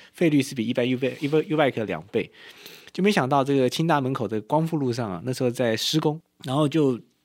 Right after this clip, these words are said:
就想说骑嘛，啊，就没想到一施工哦，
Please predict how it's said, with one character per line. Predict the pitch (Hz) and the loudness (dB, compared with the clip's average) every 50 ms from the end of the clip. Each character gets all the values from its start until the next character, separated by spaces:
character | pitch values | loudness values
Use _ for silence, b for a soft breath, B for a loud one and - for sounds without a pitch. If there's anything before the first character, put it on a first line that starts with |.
| _ - | _ -8
就 | - 147 143 135 | -4 -2 -2 -2
想 | - 113 98 101 | -2 -4 -6 -4
说 | 113 123 | -4 -4
骑 | 120 120 - - - - 98 92 | -4 -4 -4 -4 -4 -4 -6 -6
嘛， | 101 95 87 85 - | -8 -8 -8 -10 -14
啊， | - 90 90 - | -16 -16 -14 -8
就 | - 156 | -4 0
没 | 165 185 | 2 2
想 | 165 131 | 2 2
到 | 135 | 0
一 | 165 | -2
施 | 151 - - 160 151 | -4 -2 -2 0 0
工 | 151 147 147 | 2 2 2
哦， | 123 92 - | 0 -2 -2